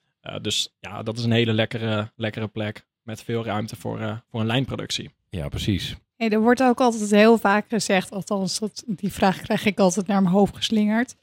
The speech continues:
Speaker 3: Eh, ja, maar jullie zijn gegroeid omdat het, eh, corona was en, eh, toen was de vraag naar campers heel groot. Eh, wat is jouw mening daarover?
Speaker 1: Ja, hoor je inderdaad wel veel. Ik denk zeker dat het heeft geholpen.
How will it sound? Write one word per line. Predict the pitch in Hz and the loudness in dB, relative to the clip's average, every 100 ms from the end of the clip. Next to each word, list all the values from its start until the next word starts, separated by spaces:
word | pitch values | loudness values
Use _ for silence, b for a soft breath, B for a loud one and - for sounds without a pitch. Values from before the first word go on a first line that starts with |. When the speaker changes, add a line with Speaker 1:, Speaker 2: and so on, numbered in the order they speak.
| _ _ _ - | _ _ _ 0
Speaker 3:
Eh, | 208 196 190 - - | 4 6 6 2 -6
ja, | 190 170 160 | 0 4 4
maar | 180 190 | 4 4
jullie | 190 190 | 4 4
zijn | - 180 185 | 4 2 2
gegroeid | 160 - 220 214 - | 0 2 6 6 2
omdat | 208 208 202 | 0 2 2
het, | 220 190 - | 0 -4 2
eh, | 202 208 202 | 4 4 4
corona | 240 233 269 254 208 | 6 8 8 6 6
was | 196 202 - | 4 4 0
en, | 202 196 202 | 2 4 4
eh, | 214 | 4
toen | 202 247 | 4 4
was | 233 - | 4 2
de | - | -2
vraag | 226 233 - | 2 2 2
naar | 226 | 0
campers | - 233 226 247 214 | 2 0 2 0 2
heel | 247 254 | 4 4
groot. | - 247 175 - - _ _ _ _ _ | 6 6 6 0 -20 _ _ _ _ _
Eh, | 220 214 208 233 | 0 2 2 2
wat | 226 - | 0 0
is | - | 6
jouw | 214 | 8
mening | 226 170 180 185 | 8 6 4 2
daarover? | 220 202 190 - 196 - _ _ _ - | 2 4 4 0 -14 -16 _ _ _ -6
Speaker 1:
Ja, | 160 | -2
hoor | 120 139 | 2 2
je | 175 | 4
inderdaad | 147 123 | 4 4
wel | 110 | 4
veel. | 95 110 135 208 - | 2 2 2 0 -8
Ik | 143 | -2
denk | 170 - | 0 2
zeker | 160 185 143 | 2 4 4
dat | 123 | 2
het | 113 - - | 0 -4 -4
heeft | 110 - | -4 -4
geholpen. | 104 104 160 175 190 | -2 4 4 2 -2